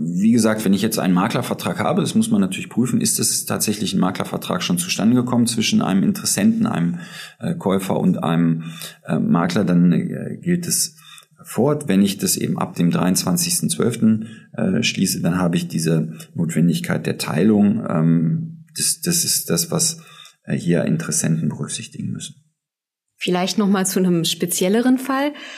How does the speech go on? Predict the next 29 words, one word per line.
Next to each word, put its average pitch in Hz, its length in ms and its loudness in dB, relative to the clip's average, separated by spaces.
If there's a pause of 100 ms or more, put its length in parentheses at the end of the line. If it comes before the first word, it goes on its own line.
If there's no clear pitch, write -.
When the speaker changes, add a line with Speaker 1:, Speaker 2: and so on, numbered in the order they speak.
(180)
Speaker 2:
Wir 208 180 2
bei 190 160 0
Immo 190 260 4
Scout 190 280 -2
vierundzwanzig 190 600 0
haben 185 140 2
im 180 80 2
Zuge 190 220 0
der 180 120 0
Corona-Pandemie 196 920 2
ein 185 160 -2
verstärktes 190 500 -2
Interesse 180 420 -2
am 175 140 2
Erwerb 170 280 -2
von 180 260 2
Ferienwohnungen 151 880 0 (280)
festgestellt. 151 760 -2 (580)
Also 170 180 0
viele 185 240 0
Menschen 190 320 2
suchen 220 240 2
anscheinend 175 400 0
nach 165 120 0
Alternativen 170 760 0
zum 196 220 0
Urlaub 220 280 2
im 160 120 0
Ausland. 233 560 2